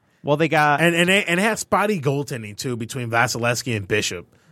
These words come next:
Speaker 2: They both were kinda up and down.
Speaker 1: But
Speaker 2: And
Speaker 1: see
Speaker 2: their penalty kill was awful.
Speaker 1: because they're the, they didn't have a big change into the defenseman that they had two years prior when they went to the
Speaker 2: No.
Speaker 1: Cup Finals.
Speaker 2: No, but still, it, uh,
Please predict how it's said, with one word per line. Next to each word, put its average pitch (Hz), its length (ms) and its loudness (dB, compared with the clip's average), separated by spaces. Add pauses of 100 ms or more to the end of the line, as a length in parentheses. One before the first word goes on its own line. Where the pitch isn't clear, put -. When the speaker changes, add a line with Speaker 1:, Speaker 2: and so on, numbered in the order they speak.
Speaker 2:
They 139 100 4
both 131 360 4
were 120 100 -2
kinda 113 360 0
up 104 220 0
and 98 140 -8
down. 90 300 -8 (720)
Speaker 1:
But 139 80 2
Speaker 2:
And 135 60 -2
Speaker 1:
see 143 40 4
Speaker 2:
their 131 80 4
penalty 143 360 4
kill 120 200 2
was 107 140 -2
awful. 104 400 -4 (1000)
Speaker 1:
because 160 320 4
they're 170 220 6
the, 147 560 4
they 131 240 2
didn't 311 160 2
have 240 140 4
a 139 40 6
big 131 300 0
change 151 400 2
into 135 160 4
the 117 100 2
defenseman 135 540 0
that 117 160 2
they 113 140 4
had 110 680 4 (760)
two 156 140 0
years 151 220 4
prior 175 320 2
when 139 120 4
they 135 60 4
went 135 180 2
to 123 40 -8
the 117 60 0
Speaker 2:
No. 131 80 2
Speaker 1:
Cup 113 160 2
Finals. 165 480 0 (260)
Speaker 2:
No, 135 240 -2
but 120 180 0
still, 120 320 -4
it, 127 340 0 (180)
uh, 87 360 -14